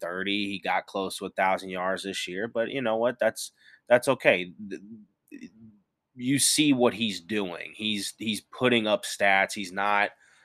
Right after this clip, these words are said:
like he's, you know, he's been a bust of a player. He's been great. The only thing that's been kind of a worry with him is just kind of injuries. And that's just because of the play style that he, that he has. Um,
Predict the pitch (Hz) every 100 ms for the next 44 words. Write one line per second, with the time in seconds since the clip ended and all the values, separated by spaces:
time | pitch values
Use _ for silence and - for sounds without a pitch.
0 | _ 104 95 107 95 - 104 104 98 104
1 | 92 107 95 92 104 104 - - - -
2 | 101 85 80 82 98 87 101 95 95 98
3 | 95 95 95 92 98 90 92 92 - 95
4 | 90 92 90 87 87 92 95 90 - 98
5 | 92 90 82 90 - 98 90 85 95 90
6 | 90 90 87 - - - - - 151 160
7 | 165 156 95 - 117 131 113 104 - 113
8 | 104 - 107 104 98 92 90 101 95 -
9 | 95 92 101 87 90 101 98 80 85 -
10 | - _ _ _ _ 92 95 87 85 82
11 | 78